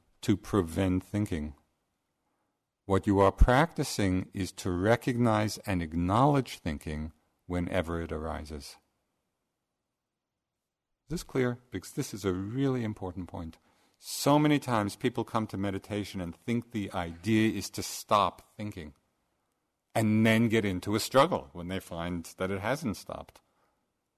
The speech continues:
It's not about that. It's not to stop thinking, it's to be aware of thinking whenever it arises. And so that's what we practice.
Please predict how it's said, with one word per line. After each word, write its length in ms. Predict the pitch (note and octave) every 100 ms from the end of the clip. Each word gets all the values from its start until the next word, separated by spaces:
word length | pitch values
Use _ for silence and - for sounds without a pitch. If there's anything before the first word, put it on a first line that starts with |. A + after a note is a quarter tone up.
| _ _ _ _ -
It's 200 | G2 -
not 340 | G#2 G#2+ A#2
about 500 | A2+ G2 G#2+ A2+ A#2+
that. 320 | - C#2 - _ _ _ _ _ _ _ _ _ _ -
It's 160 | -
not 320 | A2 A#2+ C3 -
to 100 | G2
stop 680 | - - - C3 D#3+ -
thinking, 440 | - D2+ D#2 D2+ D#2+ _ _ -
it's 180 | G#2 -
to 120 | G#2
be 240 | F#2+ G2+ G2+
aware 800 | G2 F2+ F2 G2 A2 G2 C#2+ D2 _ _ _ _
of 60 | -
thinking 400 | - D2+ - D2+ _ _ _ _ _ _ _ _ _
whenever 520 | F#2 E2+ - F2 E2+
it 100 | E2
arises. 640 | E2+ D#2+ D#2 D2+ D2+ C#2+ - _ _ -
And 120 | F#2+
so 140 | B2
that's 400 | F2+ E2+ D2 -
what 140 | F#2+ D#2+
we 80 | F2+
practice. 800 | - - G#2+ - D#2 - -